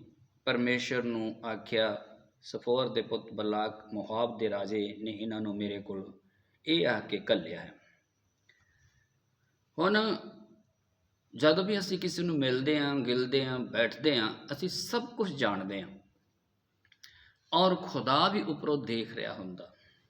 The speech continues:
ਔਰ ਇਸ ਬੰਦੇ ਨੇ ਰੱਬ ਦਾ ਨਬੀ ਹੋ ਕੇ,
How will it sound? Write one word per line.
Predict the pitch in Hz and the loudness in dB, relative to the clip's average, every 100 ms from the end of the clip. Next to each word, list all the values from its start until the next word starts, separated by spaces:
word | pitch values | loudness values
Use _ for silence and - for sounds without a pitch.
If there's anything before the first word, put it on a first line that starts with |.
| _ _ _ - _ _ _ _ _ _ _ _ _ _ 208 | _ _ _ -20 _ _ _ _ _ _ _ _ _ _ 2
ਔਰ | 220 - 185 | 2 4 6
ਇਸ | 233 226 | 4 4
ਬੰਦੇ | 156 151 151 196 | 4 6 6 6
ਨੇ | 185 123 95 - - - _ _ _ _ _ _ _ _ _ _ _ _ _ _ _ _ - 110 101 | 6 4 0 -10 -16 -20 _ _ _ _ _ _ _ _ _ _ _ _ _ _ _ _ -10 -8 0
ਰੱਬ | 131 143 180 | 2 4 4
ਦਾ | 196 | 6
ਨਬੀ | 202 123 104 180 | 6 4 4 4
ਹੋ | 185 139 | 4 0
ਕੇ, | - 120 104 101 - | 2 2 2 -2 -10